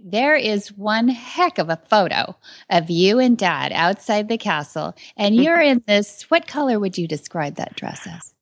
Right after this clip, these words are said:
Speaker 2: Oh, mauve. <laughs>
Speaker 1: Okay, there
Speaker 2: I
Speaker 1: you
Speaker 2: think
Speaker 1: go.
Speaker 2: it's just a really lovely kind of a royal color.
Speaker 1: Oh,
Speaker 2: And
Speaker 1: perfect. Yeah, that's it.
Speaker 2: yes. <laughs> And, uh, it, it, it was, it was, it's kind of a special, I, I've never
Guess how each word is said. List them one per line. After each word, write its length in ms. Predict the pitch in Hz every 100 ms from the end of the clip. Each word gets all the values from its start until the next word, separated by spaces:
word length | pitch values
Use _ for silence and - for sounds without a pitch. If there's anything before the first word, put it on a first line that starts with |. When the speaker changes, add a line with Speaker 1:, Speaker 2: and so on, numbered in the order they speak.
| -
Speaker 2:
Oh, 320 | 247 233 185
mauve. 480 | 165 185 196 226 277 _ -
<laughs> 140 | - - 294 262 403
Speaker 1:
Okay, 800 | 330 269 - 294 240 233 254 359 294
there 160 | 262 240
Speaker 2:
I 60 | 403
Speaker 1:
you 40 | 427
Speaker 2:
think 20 |
Speaker 1:
go. 140 | 254 359
Speaker 2:
it's 140 | -
just 260 | - 440 -
a 100 | 339 -
really 280 | 247 285 285
lovely 600 | 208 196 202 214 208 202 -
kind 200 | - 196
of 100 | 185
a 80 | 160 147 143
royal 460 | 156 151 151 143 160 -
color. 520 | - 135 131 - 170 _ - -
Speaker 1:
Oh, 220 | 190 247 233
Speaker 2:
And 420 | 165 160 180 156
Speaker 1:
perfect. 180 | 135 _ -
Yeah, 260 | - 160 -
that's 100 | -
it. 60 | 175
Speaker 2:
yes. 280 | 147 - - - _
<laughs> 320 | _ - - -
And, 400 | 175 170 165 156
uh, 180 | 151 - _ _ -
it, 140 | 180
it, 160 | 190 -
it 160 | 208 240
was, 140 | 233 190
it 160 | - 262
was, 120 | 240 - -
it's 140 | - - -
kind 160 | 277 240
of 60 | 185
a 20 |
special, 380 | - 190 - -
I, 140 | 220 -
I've 160 | 311 381
never 180 | -